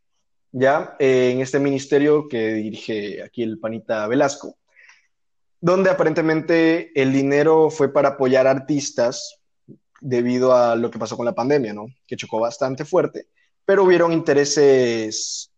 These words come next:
pongámosle personales de por medio y, y los, y los fondos de este, de este dinero fueron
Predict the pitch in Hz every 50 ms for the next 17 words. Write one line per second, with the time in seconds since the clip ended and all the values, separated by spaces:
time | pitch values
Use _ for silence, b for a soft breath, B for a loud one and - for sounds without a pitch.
0 | _ _ _ _ _ _ - 170 170 180 185 185 175 - - 139 131 - 135 139
1 | 135 135 131 120 120 101 - 139 147 156 160 160 170 185 190 160 135 127 120 113
2 | 110 107 101 95 92 - _ _ _ _ _ - 131 131 131 127 123 120 117 -
3 | _ _ _ _ _ _ _ _ _ - 131 131 135 131 - 156 151 151 151 160
4 | 151 147 127 127 127 127 - - - 139 131 127 123 120 110 110 104 98 98 92
5 | - _ _ _ 127 135 135 135 - 147 139 143 147 139 139 143 147 165 160 -
6 | - - 127 127 131 131 131 127 123 120 113 107 104 98